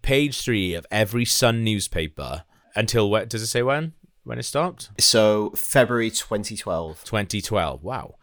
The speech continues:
Speaker 1: Um, until then, there was a big set of boobs from a model, and a model will be weighing in on the headline.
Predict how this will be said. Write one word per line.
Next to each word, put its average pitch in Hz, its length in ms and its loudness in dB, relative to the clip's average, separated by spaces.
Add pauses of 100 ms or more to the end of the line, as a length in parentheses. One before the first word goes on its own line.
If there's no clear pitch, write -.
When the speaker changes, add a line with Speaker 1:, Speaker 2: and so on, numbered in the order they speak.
(200)
Speaker 1:
Um, 95 260 -2
until 120 420 2
then, 85 400 2 (320)
there 101 120 2
was 98 120 0
a 92 60 -8 (280)
big 120 280 2
set 113 320 2
of 101 240 -4
boobs 90 640 -2 (300)
from 104 180 4
a 90 80 0
model, 87 540 0
and 87 140 -4
a 87 40 -2
model 90 380 -2
will 85 80 -4
be 78 320 -6 (260)
weighing 85 360 0
in 85 160 -2
on 76 300 -6
the 73 80 -10
headline. 73 520 -8